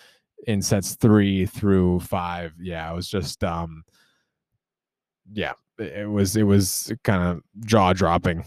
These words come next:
of, of how he, how he turned that around. And, um, but yeah, so he'll be playing Berrettini. It'll be, it'll be interesting. I, I still like Djokovic there. Uh, Rafa Nadal is playing Schwartzman. Nadal, uh,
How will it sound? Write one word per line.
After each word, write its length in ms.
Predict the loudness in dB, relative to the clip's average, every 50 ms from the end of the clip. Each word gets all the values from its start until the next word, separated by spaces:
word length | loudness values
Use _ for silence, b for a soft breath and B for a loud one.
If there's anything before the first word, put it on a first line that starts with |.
| -8 _ 0
of, 180 | 0 2 2 4
of 220 | 4 4 4 2 -2 _ -6
how 240 | -2 0 2 4 6
he, 120 | 4 4 4 2 2
how 200 | 4 4 4 2
he 80 | 2
turned 320 | 0 2 2 2 2 2 2
that 120 | 0 0
around. 440 | 2 2 2 2 0 0 -2 -2 -6 B B B B B B B B
And, 460 | B 2 4 4 6 4 4 4 6 6
um, 500 | 6 6 6 6 4 4 2 0 -2 -6 _ _ _ _ _ _ _ _ _ _
but 140 | 2 6 6
yeah, 260 | 8 8 6 4 4
so 160 | 2 4 6 8
he'll 160 | 8 8 8
be 100 | 8 6
playing 300 | 6 6 6 6 6 8
Berrettini. 800 | 8 8 8 6 6 4 2 2 2 2 2 2 2 0 -2 -4 b b b b b b b
It'll 220 | 2 6 6 6
be, 240 | 6 6 4 4 4
it'll 280 | 2 2 2 2 2 2
be 160 | 2 0 0
interesting. 540 | 0 0 2 2 4 2 2 2 0 -2 -2
I, 260 | -4 -6 -6 -6 -6
I 40 | -6
still 220 | -2 0 2 2
like 200 | 2 2 0 0
Djokovic 500 | 2 2 2 2 2 0 0 -2 -2 -4
there. 420 | -4 -2 -2 -2 -2 -2 -2 -4 -6 B B B B B B B
Uh, 200 | -6 -4 -2 -2
Rafa 360 | 0 0 0 0 0 0 0
Nadal 420 | 0 0 0 0 2 2 2 2 0
is 80 | -2
playing 260 | 0 -2 -2 -2 -2 -4
Schwartzman. 880 | -2 0 2 2 2 2 0 -2 -2 -2 0 0 -2 -2 -4 -4 -6
Nadal, 680 | -6 -8 -6 -4 -2 0 0 0 0 0 0 -2 -2 -4 -6 b b b b b b b
uh, 60 | b